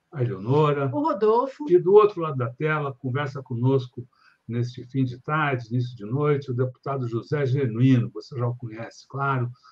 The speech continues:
Speaker 1: Daqui a pouco a Eleonora vai falar mais dele. Nós vamos fazer um mergulho na história nessa entrevista, mas antes eu quero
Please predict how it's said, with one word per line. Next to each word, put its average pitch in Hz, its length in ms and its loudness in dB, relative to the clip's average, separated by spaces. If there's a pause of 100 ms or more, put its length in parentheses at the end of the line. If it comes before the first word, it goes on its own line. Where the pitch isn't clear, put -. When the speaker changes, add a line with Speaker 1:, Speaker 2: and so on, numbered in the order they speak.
(180)
Speaker 1:
Daqui 123 160 -8
a 123 40 -6
pouco 123 220 -6
a 120 60 0
Eleonora 110 300 -4
vai - 120 -16
falar 117 240 -4
mais 98 300 -10
dele. 123 340 4 (320)
Nós 107 220 -8
vamos 120 420 4 (340)
fazer 120 240 -2
um 120 60 6
mergulho 123 600 6
na 123 100 6
história 127 800 4 (640)
nessa 107 500 -10
entrevista, 131 720 0
mas 135 280 0
antes 170 240 -2
eu 165 100 -4
quero 156 320 -2